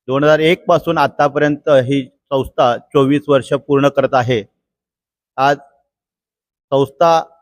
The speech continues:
फार मोठ्या प्रमाणात चांगल्या प्रकारे काम करत आहे. अन्यायाविरुद्ध आवाज उठवणं हे, हे महाराष्ट्र मराठी मुक्त पत्रकार संस्थेचं ब्रीदवाक्य आहे, कार्य आहे आणि महाराष्ट्र मराठी मुक्त पत्रकार संस्थेचं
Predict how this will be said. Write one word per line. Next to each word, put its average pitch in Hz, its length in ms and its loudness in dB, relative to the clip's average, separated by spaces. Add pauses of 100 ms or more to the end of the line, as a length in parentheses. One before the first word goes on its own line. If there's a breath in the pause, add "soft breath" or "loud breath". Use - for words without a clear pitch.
फार 139 160 -4
मोठ्या 143 340 0
प्रमाणात 147 360 0
चांगल्या 139 340 0
प्रकारे 143 320 -2
काम 147 280 -2
करत 143 260 0
आहे. 113 440 -4 (120)
अन्यायाविरुद्ध 135 680 0
आवाज 135 280 2
उठवणं 135 440 -2 (420)
हे, 139 280 0
हे 139 80 4
महाराष्ट्र 131 520 0
मराठी 135 340 -2
मुक्त 143 300 -4
पत्रकार 143 540 -6
संस्थेचं 135 580 -4 (460)
ब्रीदवाक्य 156 580 0
आहे, 120 300 0 (440)
कार्य 143 300 2
आहे 120 320 0 (340)
आणि 123 180 -6
महाराष्ट्र 131 540 -2
मराठी 131 340 -2
मुक्त 131 320 -4
पत्रकार 135 520 -2
संस्थेचं 131 680 -2